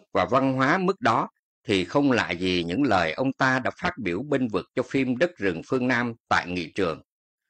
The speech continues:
Buồn cười nhất là người này còn có ý đe dọa xử lý những ai đã phản đối, bôi xấu bộ phim này. Quả là không biết mình là ai. Ngài Bộ trưởng có giỏi, có đủ quyền hành để mà xử lý những tiếng nói,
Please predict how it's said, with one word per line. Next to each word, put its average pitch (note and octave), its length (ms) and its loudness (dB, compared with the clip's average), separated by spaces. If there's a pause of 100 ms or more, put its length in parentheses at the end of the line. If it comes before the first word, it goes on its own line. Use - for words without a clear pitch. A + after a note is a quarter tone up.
(220)
Buồn G#2 340 2
cười G2+ 200 4
nhất E3+ 200 2 (340)
là F#2+ 200 2
người F#2+ 280 4
này F2+ 300 2 (120)
còn F#2 280 2
có B2+ 100 0
ý D3+ 220 2
đe C3 240 4
dọa F#2+ 400 2
xử F#2+ 360 -2
lý D#3 400 2
những F#2+ 240 -2
ai C3+ 260 0
đã G#2+ 180 -2
phản G2 300 -4
đối, C#3+ 360 2
bôi C3+ 240 4
xấu D#3+ 360 2
bộ D#2 180 -2
phim B2 220 -2
này. F2 160 -2 (800)
Quả F#2+ 200 2
là G#2 380 0
không A#2 280 -2
biết E3 180 4
mình F#2 240 0
là D#2 180 -4
ai. A2+ 340 -2 (640)
Ngài G#2 220 2
Bộ F#2+ 200 2
trưởng G#2 360 0
có F3+ 120 2
giỏi, A2 440 2 (120)
có F#3+ 80 2
đủ G#2+ 320 2
quyền E2+ 240 2
hành E2+ 400 -2
để G2 140 0
mà G#2 220 2
xử - 240 -4
lý C#3 280 2
những A#2+ 280 -2
tiếng E3 220 2
nói, C#3+ 280 2